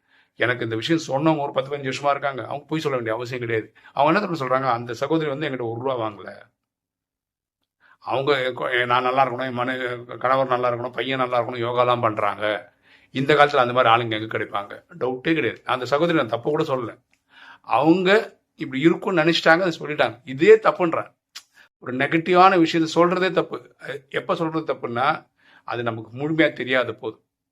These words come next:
இதுதான் காரணம்னு முழுமையா ஹண்ட்ரட் பர்சன்ட் தெரியாத போது ஆவி புகுந்துச்சுன்னு சொல்றது வந்து சரி கிடையாது.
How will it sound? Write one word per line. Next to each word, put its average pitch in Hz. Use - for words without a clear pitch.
இதுதான் 151
காரணம்னு 165
முழுமையா 160
ஹண்ட்ரட் 160
பர்சன்ட் 165
தெரியாத 139
போது 127
ஆவி 135
புகுந்துச்சுன்னு 131
சொல்றது 113
வந்து 127
சரி 107
கிடையாது. -